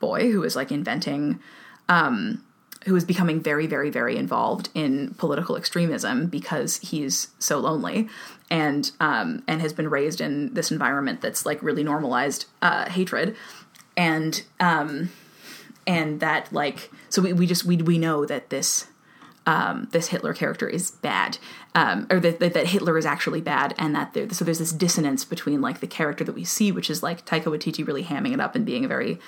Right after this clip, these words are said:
um, very talented comedic actor, and, uh, and our understanding of, of Hitler in the past. And I think, I think it's really effective, and, um,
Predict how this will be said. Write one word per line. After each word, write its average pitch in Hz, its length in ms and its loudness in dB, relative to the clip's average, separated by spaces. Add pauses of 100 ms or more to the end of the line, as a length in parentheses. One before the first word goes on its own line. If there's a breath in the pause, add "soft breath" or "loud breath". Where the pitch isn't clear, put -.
(340 loud breath)
um, 107 380 2
very 180 220 2
talented 143 420 -2
comedic - 320 -4
actor, 175 420 -2 (960 loud breath)
and, 165 280 6
uh, 143 320 4 (220)
and 175 140 4
our 165 100 6
understanding 156 560 2
of, 131 260 -6
of 170 120 -4
Hitler - 260 -4
in - 60 -4
the - 60 -6
past. - 140 0
And 175 120 4
I - 20 6
think, 196 240 2
I 185 80 6
think 220 160 4
it's 175 140 -2
really 156 180 0
effective, - 560 -6
and, 147 280 0
um, - 480 -2